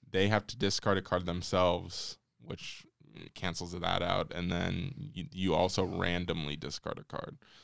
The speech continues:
So you end up looping them for one in a very, very slow roundabout way.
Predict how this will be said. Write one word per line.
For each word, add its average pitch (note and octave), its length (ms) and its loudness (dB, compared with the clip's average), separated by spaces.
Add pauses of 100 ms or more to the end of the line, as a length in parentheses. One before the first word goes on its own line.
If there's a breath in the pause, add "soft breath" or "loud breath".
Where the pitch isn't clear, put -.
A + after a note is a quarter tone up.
So - 200 -14
you F2+ 180 -2
end F#2 160 0
up F2+ 180 2
looping F2+ 300 0
them F#2 140 -2
for - 140 -6
one F2+ 440 -2 (100)
in F2 140 -4
a F2 80 0
very, F2+ 500 0
very F#2 320 0
slow F2+ 600 0 (260)
roundabout - 500 -4
way. - 100 -6